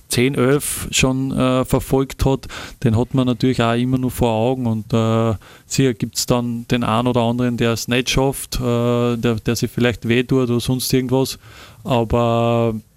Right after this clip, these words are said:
man hat den Traum vor Augen und, und das war halt bei mir auch genauso, wo man das einfach umsetzen will. Und, und da steckt man halt, sag ich mal, privat auch ein bisschen zurück, wo man, äh, von Montag bis Freitag Schule hat, immer Training, Samstag bist du unterwegs,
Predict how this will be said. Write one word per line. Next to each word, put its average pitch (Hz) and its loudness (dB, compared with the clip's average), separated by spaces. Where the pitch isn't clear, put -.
man 120 2
hat 123 0
den 127 0
Traum 120 0
vor 123 2
Augen 120 0
und, 113 -4
und 113 0
das 113 0
war 113 2
halt 120 -2
bei 117 0
mir 117 0
auch 113 0
genauso, 110 0
wo 110 2
man 110 2
das 113 0
einfach 117 -2
umsetzen 120 0
will. 131 4
Und, 117 -2
und 117 -2
da 117 2
steckt - -2
man 120 2
halt, 120 2
sag 117 0
ich 117 0
mal, 113 0
privat 113 0
auch 120 2
ein 123 0
bisschen 123 0
zurück, 147 0
wo 123 2
man, 123 0
äh, - -8
von 131 2
Montag 127 0
bis 123 -2
Freitag 123 -2
Schule 131 2
hat, 127 0
immer 127 2
Training, 123 2
Samstag 123 -2
bist - -2
du 127 2
unterwegs, 120 0